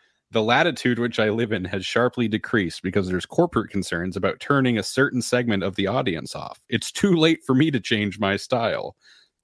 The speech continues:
But I didn't make fun of people who are struggling with mental illness. I didn't use the word fat at any time. Intentional misreading of my intent ran rampant." I agree.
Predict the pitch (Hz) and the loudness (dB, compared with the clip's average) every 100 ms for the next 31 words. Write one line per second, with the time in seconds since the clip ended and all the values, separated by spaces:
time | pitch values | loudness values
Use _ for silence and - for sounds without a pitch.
0 | - 107 104 120 147 156 156 143 156 147 | 2 2 4 4 4 4 2 4 2 4
1 | 139 131 131 127 123 - 123 117 117 113 | 0 2 2 2 0 0 0 2 0 0
2 | 113 110 113 95 92 92 - 104 101 104 | 0 -2 -2 -2 -4 -4 -6 -4 -2 0
3 | 123 113 113 - 107 101 85 - 113 117 | 0 0 -2 0 0 0 -2 -4 -2 -2
4 | - 98 98 98 101 95 87 90 - - | -2 -2 -2 -2 -4 -4 -4 -10 -16 -20
5 | - - 110 101 135 143 - 147 135 131 | -16 -2 -2 2 2 2 2 4 6 4
6 | - 117 117 110 107 98 98 95 92 - | 2 2 2 2 0 0 -2 -2 -4 -4
7 | 113 113 - 101 98 101 98 - 90 90 | -4 -4 -8 -4 -2 -2 -6 -8 -6 -6
8 | 85 - _ - _ _ _ _ _ _ | -6 -12 _ -20 _ _ _ _ _ _
9 | _ _ _ _ 87 82 78 78 85 98 | _ _ _ _ -8 -6 -6 -8 -2 -2
10 | 73 | -2